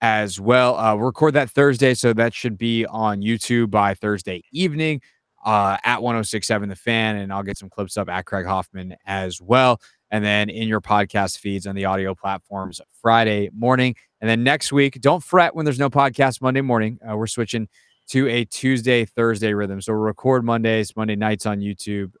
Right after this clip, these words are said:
uh, and then out Tuesday morning, record Wednesdays, out Wednesday night on YouTube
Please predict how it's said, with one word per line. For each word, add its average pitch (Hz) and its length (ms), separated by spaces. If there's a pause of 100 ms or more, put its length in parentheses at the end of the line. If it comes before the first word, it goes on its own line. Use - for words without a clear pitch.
uh, 95 400
and 101 120
then 98 140
out 101 220
Tuesday 101 280
morning, 117 380 (260)
record 107 340
Wednesdays, 104 840
out 95 140
Wednesday 101 260
night 98 160
on 95 80
YouTube 92 500